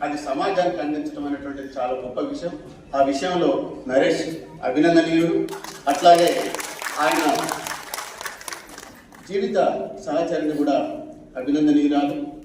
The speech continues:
వాళ్ళ సభ్యులందరూ కూడా నాకు చాలా దగ్గరి మిత్రులు. కాబట్టి ఇలాంటి సమావేశం తప్పకుండా అంబేద్కరిజాన్ని, పూలేయిజాన్ని ముందుకు తీసుకెళ్తూ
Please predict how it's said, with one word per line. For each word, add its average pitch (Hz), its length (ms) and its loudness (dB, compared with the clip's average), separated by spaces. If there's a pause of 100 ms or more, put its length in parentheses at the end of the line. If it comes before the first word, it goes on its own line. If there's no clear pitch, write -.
(300)
వాళ్ళ 143 140 2
సభ్యులందరూ 170 640 4
కూడా 165 380 2 (640)
నాకు 139 260 2 (1400)
చాలా 139 200 0 (680)
దగ్గరి 143 440 -4 (220)
మిత్రులు. 147 340 -2 (560)
కాబట్టి 135 280 4
ఇలాంటి 180 680 4
సమావేశం 156 680 -2 (340)
తప్పకుండా 143 760 0 (380)
అంబేద్కరిజాన్ని, 139 1000 4 (100)
పూలేయిజాన్ని 147 1300 2 (640)
ముందుకు 170 340 -2
తీసుకెళ్తూ 156 760 -2